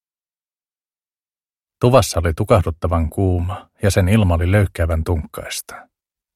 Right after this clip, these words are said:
Molemmat tuuletusikkunat olivat auki, mutta silti Petri ei tuntenut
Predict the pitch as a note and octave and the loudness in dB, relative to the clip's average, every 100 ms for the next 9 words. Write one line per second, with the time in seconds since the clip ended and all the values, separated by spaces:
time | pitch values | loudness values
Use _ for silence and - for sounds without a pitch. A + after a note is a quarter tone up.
0 | - A2+ G#2+ E2+ D#2+ - G2+ F#2 - E2+ | 0 4 4 2 -2 -2 0 0 -2 -6
1 | - F2 E2+ F2+ E2+ E2 G#2 G2 E2+ F2+ | -6 -4 -2 -2 -4 -2 0 0 0 -6
2 | F2 _ _ - G2+ G2+ B2+ A2 F2 G#2+ | -14 _ _ -4 0 2 2 0 0 0
3 | G#2 G2+ F2 E2 F#2 F2+ F2+ | 0 0 -2 0 -2 -2 -6